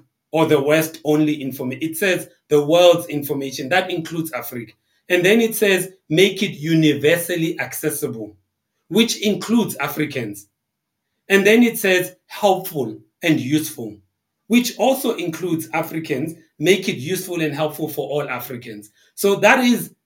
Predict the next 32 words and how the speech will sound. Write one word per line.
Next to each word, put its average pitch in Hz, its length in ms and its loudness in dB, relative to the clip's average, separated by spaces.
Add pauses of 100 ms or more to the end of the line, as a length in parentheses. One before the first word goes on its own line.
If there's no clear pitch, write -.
(480)
at 196 180 0
the - 180 -2
core - 580 0 (180)
my 151 220 2
mandate. 120 560 -6 (640)
And 196 280 4
of - 180 -4
course, 233 340 -2
all 202 260 2
do 165 240 -4
it 190 180 -2 (800)
and 165 260 2
while 175 240 2
maximizing 151 720 -2
shareholder 135 480 -4
value 107 440 -10 (300)
at 160 140 2
a 143 120 2
profit. 113 540 -10 (380)
It's 147 180 -6
not 165 200 2
a 151 80 4
charity 135 680 -4
N 131 200 -6
G 123 140 -6
O 117 320 -8 (300)
at 156 120 4
a 151 100 4
profit, 139 580 -2 (540)
maximizing 143 760 0
shareholder 135 400 -2
value, 127 380 -6